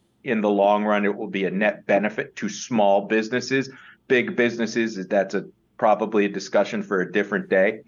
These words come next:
But I do think that Washington is right. Washington, D C is, is, our federal government is right, in Congress and the, and the president are right to be concerned about A I, and they do need to come up with rules of the road for A I so we can all be safe,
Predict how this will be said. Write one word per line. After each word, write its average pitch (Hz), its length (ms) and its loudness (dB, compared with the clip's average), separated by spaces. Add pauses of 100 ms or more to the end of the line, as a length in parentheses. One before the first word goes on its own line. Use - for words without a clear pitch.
(280)
But - 300 0 (400)
I 113 100 -2
do 131 240 0
think 127 300 -2
that 98 180 0
Washington 107 640 0
is 92 220 -6
right. 104 360 0
Washington, 95 480 -2
D 98 160 -4
C 104 220 -4
is, 87 240 -4
is, 98 140 -4
our 92 160 -2
federal 101 320 0
government 98 400 -2
is 85 200 -6
right, 104 400 0 (140)
in 92 160 -12
Congress 95 560 -2
and 90 100 -6
the, 85 220 -6
and 92 180 -6
the 87 60 -8
president 95 480 -2 (500)
are 101 160 2
right 104 320 2
to 113 80 -4
be 107 160 -2
concerned 104 480 -2
about 98 220 2
A 98 140 4
I, 95 180 4
and 92 120 0
they 92 120 -6
do 117 280 -2
need 104 220 -2
to 98 80 -2
come 101 240 -2
up 95 160 -2
with 82 160 -6
rules 104 400 0
of 95 80 0
the 92 100 -2
road 92 300 2
for - 180 -6
A 95 200 2
I 85 180 0
so 98 180 -6
we 95 140 -6
can 90 200 -6
all 104 260 2
be 95 120 -6
safe, - 640 -2